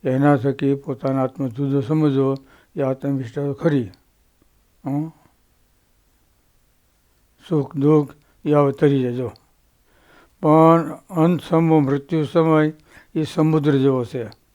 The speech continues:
મહારાજે દૃષ્ટાંત દીધું, જેમ નદી તરી હોય તો તુંબડાથી તરી જવાય, પણ સમુદ્ર તરવો હોય તો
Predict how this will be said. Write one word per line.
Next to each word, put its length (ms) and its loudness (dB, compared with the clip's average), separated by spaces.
મહારાજે 560 4
દૃષ્ટાંત 520 0
દીધું, 220 0
જેમ 480 0
નદી 400 0
તરી 380 0
હોય 440 6
તો 140 -4
તુંબડાથી 800 2
તરી 240 0
જવાય, 340 -12
પણ 160 -4
સમુદ્ર 500 0
તરવો 280 2
હોય 140 6
તો 460 4